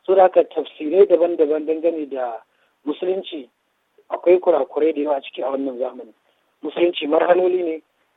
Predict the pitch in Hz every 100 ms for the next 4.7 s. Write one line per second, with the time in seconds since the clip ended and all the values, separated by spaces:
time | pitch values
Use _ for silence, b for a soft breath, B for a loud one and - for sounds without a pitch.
0 | - 196 - 185 180 180 156 143 - 170
1 | 185 185 175 190 196 - 185 190 196 180
2 | 175 175 175 - 165 _ _ _ _ _
3 | - 185 208 170 156 175 165 180 185 190
4 | 170 160 - 170 - 156